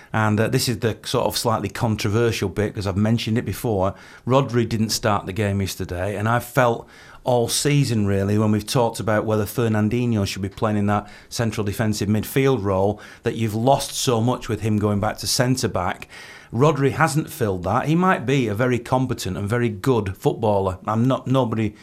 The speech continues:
would question that. Not, I wouldn't anyway. But becau-, certainly at the moment, he, he does slow progression down a little bit. And I felt that Gundogan,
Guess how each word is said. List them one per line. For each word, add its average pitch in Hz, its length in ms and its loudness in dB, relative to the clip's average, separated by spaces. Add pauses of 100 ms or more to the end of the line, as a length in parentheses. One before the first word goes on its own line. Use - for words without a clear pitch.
(160)
would 107 120 -6
question 104 440 -2
that. 110 220 0
Not, 101 180 0
I 120 240 0
wouldn't 92 260 -2
anyway. 104 460 0 (240)
But 120 140 -4
becau-, - 420 -4
certainly 190 360 0
at 147 60 0
the 139 60 0
moment, 131 500 2 (220)
he, 127 80 -2
he 123 260 -2
does 131 260 0
slow 120 400 2
progression 117 640 -2
down 98 200 -2
a 95 60 -2
little 95 220 -4
bit. 98 240 -2 (200)
And 113 120 0
I 143 100 4
felt 131 320 0
that 107 160 -4
Gundogan, 117 600 2